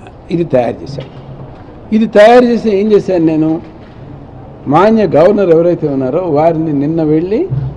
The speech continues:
సంకల్పించి, వారిని వెళ్ళి కలిసి వారికి స్వయంగా ఇద్దామని సంకల్పించాను. ఆ తర్వాత మీ అందరితో కూడా పంచుకుందామని చెప్పి, వాళ్ళందరికీ కూడా కాపీలు కూడా, ఇదంతా అయిన తర్వాత మీ అందరికీ కూడా ఇస్తాను, కాపీలు అన్నీ కూడా ఇస్తాను.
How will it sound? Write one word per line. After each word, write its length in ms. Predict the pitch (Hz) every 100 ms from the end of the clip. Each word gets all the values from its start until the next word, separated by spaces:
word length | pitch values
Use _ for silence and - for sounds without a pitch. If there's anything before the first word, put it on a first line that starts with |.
| - -
సంకల్పించి, 640 | 151 156 185 143 151 156 196
వారిని 300 | 165 143 139
వెళ్ళి 200 | 180 196
కలిసి 400 | - 160 190 254
వారికి 280 | 175 160 135
స్వయంగా 400 | 151 165 202 185
ఇద్దామని 400 | 151 160 160 247
సంకల్పించాను. 640 | 160 - - 139 127 - - 127 131 135 - - - - - - - - - - - - - - -
ఆ 120 | 180 220
తర్వాత 380 | 220 226 240
మీ 140 | 226 190
అందరితో 360 | 185 202 202
కూడా 180 | 185 190
పంచుకుందామని 600 | 196 156 160 151 139 123
చెప్పి, 200 | 120 127
వాళ్ళందరికీ 480 | 143 147 151 196 185
కూడా 140 | 185 185
కాపీలు 380 | 151 156 180
కూడా, 160 | 160 151
ఇదంతా 340 | 143 131 139
అయిన 180 | 147 151
తర్వాత 280 | 156 165 165
మీ 100 | 143
అందరికీ 340 | 139 160 190 -
కూడా 140 | 160
ఇస్తాను, 520 | 120 - - 85 80
కాపీలు 320 | 127 127 127 120
అన్నీ 220 | 135 160
కూడా 160 | 156
ఇస్తాను. 520 | 113 - - - -